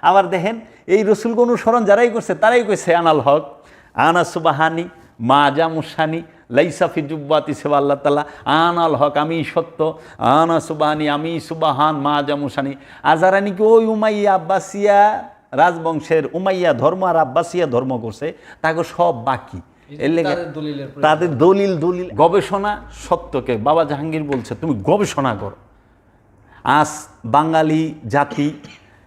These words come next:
Speaker 1: এবং মুসলমান জাতি, এরা এই বিজ্ঞানের যুগে কেন পিছিয়ে?
Speaker 2: তার পরিচয় দিতেছে।
Speaker 1: কারণ গবেষণা নাই, কোনো বিষয় নিয়ে গবেষণা করে না।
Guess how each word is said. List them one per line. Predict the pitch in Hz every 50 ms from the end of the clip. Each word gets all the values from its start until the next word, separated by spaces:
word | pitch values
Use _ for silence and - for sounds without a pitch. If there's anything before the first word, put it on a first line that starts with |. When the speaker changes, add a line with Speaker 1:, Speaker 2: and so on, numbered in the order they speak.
| _ _
Speaker 1:
এবং | - 120 131 147 147 143
মুসলমান | 135 117 107 127 135 - - 202 226 208 185 170 156 143
জাতি, | 117 120 107 101 - - - - _ _ _ _ _ _ _ _ _
এরা | - 135 143 151 156 147 135 - - - - - _ _ _ _ _ _ - - - -
এই | 127 139 147
বিজ্ঞানের | 123 104 160 170 143 131 160 165 165 165 156 139
যুগে | 135 147 135 139 127
কেন | 135 - 180 190 190 170
পিছিয়ে? | - 143 127 147 - - 240 214 98 87
Speaker 2:
তার | 139 139 - -
পরিচয় | 139 131 123 - _ 127 120
দিতেছে। | 117 117 113 - 107 - - -
Speaker 1:
কারণ | 123 127 135 143 139 135
গবেষণা | 131 135 135 135 117 - 123 120 113 110
নাই, | 107 101 92 90 92 98 _ _ _ _
কোনো | 190 220 233 247 233
বিষয় | 190 196 - - 165 180
নিয়ে | 170 170 160
গবেষণা | 139 139 139 135 117 - 131 123 120 110
করে | 101 107 101 98 98
না। | 98